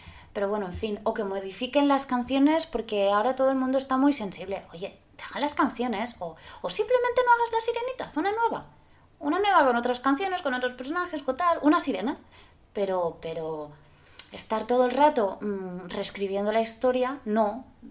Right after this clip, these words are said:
no, no. Y, y bueno, em, como decía al final, que, que, que ojo, que mi conclusión es, viva la inclusión forzada mientras sea inclusión. O sea, bien, pero me, me apena mucho que,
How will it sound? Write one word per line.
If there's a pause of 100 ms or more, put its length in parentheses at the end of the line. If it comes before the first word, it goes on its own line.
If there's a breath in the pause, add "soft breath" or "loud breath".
(440)
no,
no. (320)
Y,
y
bueno, (100)
em, (1500 loud breath)
como
decía
al
final, (600)
que,
que,
que
ojo,
que
mi
conclusión
es, (100)
viva
la
inclusión
forzada (280)
mientras
sea
inclusión. (560 loud breath)
O
sea, (760)
bien,
pero
me,
me
apena
mucho
que,